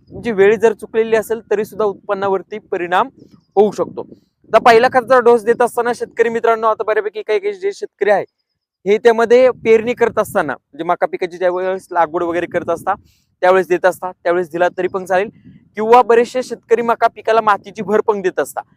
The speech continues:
एक ज्यावेळेस मका पीक पंधरा ते वीस दिवसांचं होत असतं त्यावेळेस, अ, मातीची भर देत असता, त्यावेळेस दिला तर अतिशय उत्तम राहील. आता त्यामध्ये तुम्ही पहा तुम्हाला नेमकी केव्हा देणं पॉसिबल होतंय, केव्हा देणं सोयीस्कर होतंय पहिला डोस,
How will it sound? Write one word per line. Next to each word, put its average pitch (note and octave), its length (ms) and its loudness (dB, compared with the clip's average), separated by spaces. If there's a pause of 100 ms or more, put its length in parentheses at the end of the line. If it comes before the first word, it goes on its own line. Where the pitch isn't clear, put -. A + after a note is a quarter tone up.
(260)
एक D#3 120 -10
ज्यावेळेस F#3+ 280 2
मका G3 200 0 (120)
पीक G3+ 120 -8 (200)
पंधरा F#3+ 280 0
ते G3+ 140 -2
वीस F#3+ 220 -6
दिवसांचं F#3 360 -6
होत F3+ 140 -6
असतं G3+ 200 -6
त्यावेळेस, G3 440 -2
अ, F3+ 200 2
मातीची E3 360 -6
भर F3 180 0
देत D#3+ 200 -6
असता, D3 220 -4 (520)
त्यावेळेस A#3 380 6
दिला A3+ 280 4 (360)
तर - 40 2
अतिशय G#3 360 2
उत्तम G3 400 -2
राहील. C#3+ 160 -2
आता D#3+ 140 -4
त्यामध्ये G#3 440 2
तुम्ही A3 260 -6
पहा G#3+ 260 2
तुम्हाला G3 420 -4
नेमकी F#3+ 260 -10
केव्हा G3 300 0
देणं F#3+ 280 0
पॉसिबल F3+ 380 -4
होतंय, F#3+ 240 -4 (480)
केव्हा F3+ 180 2
देणं F#3 260 0
सोयीस्कर F#3 400 -4
होतंय F3+ 220 -4
पहिला F3 300 0
डोस, F#3+ 180 0